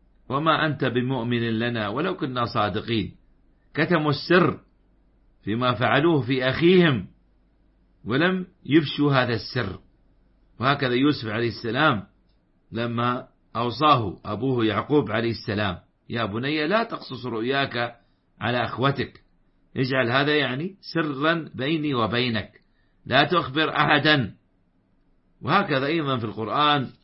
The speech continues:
كتمان لوط عليه السلام خبر الملائكة عن قومه وعن امرأته، قال الله عز وجل: "قالوا يا لوط إن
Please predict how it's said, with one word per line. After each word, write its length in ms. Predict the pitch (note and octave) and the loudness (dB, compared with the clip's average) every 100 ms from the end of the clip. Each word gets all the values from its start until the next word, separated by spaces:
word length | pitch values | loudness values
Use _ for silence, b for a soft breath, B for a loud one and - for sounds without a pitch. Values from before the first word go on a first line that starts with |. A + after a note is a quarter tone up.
| - | -12
كتمان 380 | A#2 A#2 C3 B2+ | -10 -2 0 2
لوط 420 | A#2 C#3 D#3+ - | 4 4 4 2
عليه 220 | A2 B2 | 0 -2
السلام 600 | B2 - A#2 C#3 D#3 A2 - | -4 -4 0 2 2 0 -8
خبر 360 | - B2 B2 B2+ | -6 -2 0 0
الملائكة 800 | A2+ A2+ A2+ D3 D#3 D3 C3+ - _ _ _ _ _ - | 0 0 4 4 2 0 -4 -4 _ _ _ _ _ -4
عن 180 | A#2+ G2+ | -4 0
قومه 540 | C3+ D#3 E3 D3+ G#2 | 4 4 4 0 -2
وعن 240 | G2+ G#2 A#2 | -2 -2 0
امرأته، 580 | G#2 C#3 E3+ - D#3+ - _ _ _ _ _ _ _ - | 2 4 2 2 0 0 _ _ _ _ _ _ _ 0
قال 180 | B2 B2 | 2 2
الله 240 | A2 G#2+ | 2 0
عز 260 | G2+ F#2 G2 | 0 -2 -4
وجل: 240 | F#2+ C3 | -2 -4
"قالوا 440 | B2+ B2+ A#2 A2 | -2 -2 0 0
يا 180 | G#2+ G#2 | -2 -2
لوط 260 | A#2 D3+ D3+ - _ _ C#3 | 0 -2 -2 -18 _ _ -4
إن 260 | D3+ C#3+ | -2 0